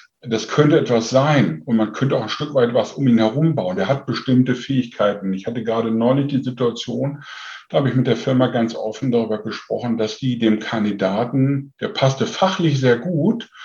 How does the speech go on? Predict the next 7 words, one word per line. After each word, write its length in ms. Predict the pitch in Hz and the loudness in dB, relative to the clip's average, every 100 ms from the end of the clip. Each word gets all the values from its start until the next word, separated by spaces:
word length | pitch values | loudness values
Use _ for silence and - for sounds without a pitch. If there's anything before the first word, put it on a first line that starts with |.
| - - | -12 -2
und 80 | 123 | 0
hat 80 | |
auch 80 | 135 | 2
schon 220 | - 139 | 2 2
erste 240 | 139 135 131 | 4 2 0
Führungserfahrung 800 | - 214 208 156 127 - 104 104 | 0 4 4 2 -2 -2 -2 -2
gemacht, 440 | 104 113 156 151 | -2 -2 -2 -6